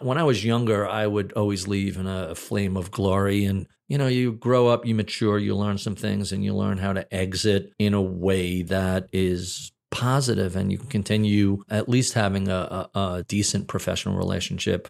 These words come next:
with the people you used to work with. And I, I, I can't tell you how, both when I left Maxim and I, when I left Fusion,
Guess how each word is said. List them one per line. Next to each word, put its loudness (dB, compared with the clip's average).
with 4
the 4
people 0
you 0
used -4
to 0
work 0
with. 0
And -2
I, -2
I, -8
I -6
can't -2
tell 2
you 0
how, -2
both 4
when 2
I 2
left 0
Maxim 0
and 0
I, -2
when -2
I -2
left -2
Fusion, -2